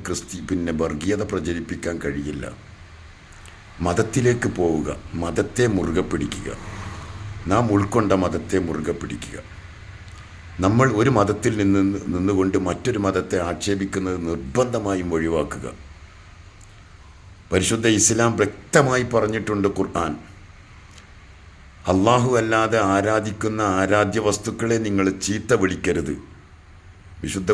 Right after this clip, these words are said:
ഖുർആൻ്റെ പ്രഖ്യാപനമാണത്. ഒരൊറ്റ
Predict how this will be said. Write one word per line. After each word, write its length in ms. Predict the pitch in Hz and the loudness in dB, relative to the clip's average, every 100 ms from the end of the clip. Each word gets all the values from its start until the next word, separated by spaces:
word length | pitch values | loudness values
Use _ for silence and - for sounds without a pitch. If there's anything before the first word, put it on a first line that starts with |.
| 90 | 2
ഖുർആൻ്റെ 320 | 98 95 95 | 2 2 0
പ്രഖ്യാപനമാണത്. 880 | 87 85 - 92 95 92 71 64 - - - - - - - - - - - | -2 -6 -2 0 0 -2 -4 -8 -14 -18 -20 -20 -20 -20 -20 -20 -20 -18 -6
ഒരൊറ്റ 300 | 80 87 - | -4 -4 0